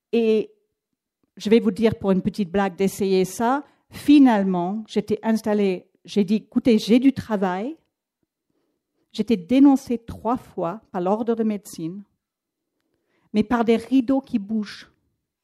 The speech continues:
Madame, vous avez eu six personnes aujourd'hui qui sont venues vous voir. » « Ah bon ? Mais celle avec la voiture rouge, c'était bien un client. » Et c'était vraiment comme ça. Mais je ne voulais pas me cacher, j'étais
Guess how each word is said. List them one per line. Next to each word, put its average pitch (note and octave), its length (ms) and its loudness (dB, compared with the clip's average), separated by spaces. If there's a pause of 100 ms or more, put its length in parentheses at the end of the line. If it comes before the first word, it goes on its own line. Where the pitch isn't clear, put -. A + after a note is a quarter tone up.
(1200)
Madame, E3 600 -10 (1040)
vous G3+ 160 -6
avez F3 220 -4
eu C#3 120 -6
six - 420 -16 (240)
personnes C#4+ 500 -10
aujourd'hui D#3+ 380 -12
qui - 160 -20
sont E3 200 -10
venues E3 260 -6
vous D#3+ 160 -14
voir. » « A3 340 -18 (500)
Ah D#3+ 100 -14
bon ? B3 160 -4 (1040)
Mais G3 80 0
celle A3 220 4
avec F#3+ 220 0
la F3+ 100 0
voiture F3 380 -2
rouge, E3+ 220 -4
c'était E3 180 -8
bien E3 160 -4
un F#3 80 0
client. » F4+ 180 6 (1200)
Et F#3 100 -6
c'était G#3 220 0
vraiment A#3 480 2
comme G3 200 -4
ça. D3 320 -12 (600)
Mais C4+ 320 4
je A#3+ 160 4
ne C#4+ 60 8
voulais B3 160 6
pas B3+ 140 -2
me A3 80 4
cacher, D4+ 380 0
j'étais C#4+ 260 0